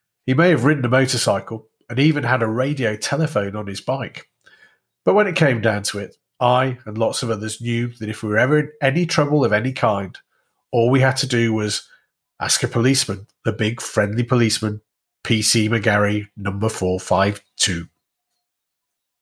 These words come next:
Most of the on-screen, real-life police drama was to be found on prime time on B B C and I T V,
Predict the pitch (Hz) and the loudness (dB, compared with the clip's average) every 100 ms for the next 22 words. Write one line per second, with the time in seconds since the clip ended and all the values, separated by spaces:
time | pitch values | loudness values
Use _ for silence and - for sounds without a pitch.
0 | _ _ _ _ _ _ _ _ _ _ | _ _ _ _ _ _ _ _ _ _
1 | _ _ _ _ _ _ _ 143 214 - | _ _ _ _ _ _ _ 2 2 2
2 | 117 127 139 127 - 131 113 104 - 135 | 4 4 4 0 2 2 2 -4 -10 0
3 | 135 123 107 135 131 - 101 95 - 104 | 0 2 2 2 0 -6 -10 -8 -6 -6
4 | 57 - - _ _ _ - - - _ | -8 -10 -20 _ _ _ -20 -20 -20 _
5 | - 151 - 160 147 110 107 113 160 170 | -2 0 0 2 2 0 -6 0 2 2
6 | 151 - 101 95 104 110 113 98 101 - | 2 -2 -2 -4 -8 -8 -6 -6 -6 -6
7 | 98 95 90 95 - 107 151 104 | -6 -8 -10 -8 -8 -4 -4 -4